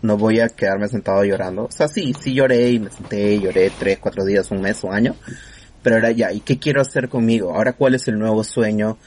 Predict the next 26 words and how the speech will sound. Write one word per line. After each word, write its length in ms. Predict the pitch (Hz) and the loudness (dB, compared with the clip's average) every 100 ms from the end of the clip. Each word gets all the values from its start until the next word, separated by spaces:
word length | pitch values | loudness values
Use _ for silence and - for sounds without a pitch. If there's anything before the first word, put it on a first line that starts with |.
| - - _ | -20 -20 _
Como 140 | 147 | 0
les 120 | 143 143 | 2 2
decía, 280 | 135 165 | 2 2
esto 180 | 160 - | 2 2
de 80 | 175 | 0
que 80 | 156 | 0
se 100 | 139 | -4
te 100 | 120 | 0
derrumban 460 | 110 110 127 131 127 | 2 4 4 2 2
todos 180 | 127 123 | 2 2
los 120 | 113 | 0
sueños 540 | - 113 113 113 117 | -4 -4 -2 -2 -2
y 80 | 101 | -6
todo, 360 | - 107 110 113 - | 0 4 4 2 0
todos 200 | 107 107 | 2 4
los 200 | 110 - | 0 -6
objetivos 420 | - 95 104 104 | -10 -6 -2 -2
que 100 | 120 | -2
tenías 280 | 98 95 95 | -4 -4 -4
con 160 | - | -2
una 100 | 101 - | -2 -2
persona, 520 | - - 101 202 226 - - - - - - - _ | -4 -6 -4 -2 -4 -10 -20 -20 -20 -20 -20 -20 _
lo 140 | 107 | 0
que 100 | - | 4
hago 240 | 113 113 113 | 6 6 6
es 280 | 117 - | 4 0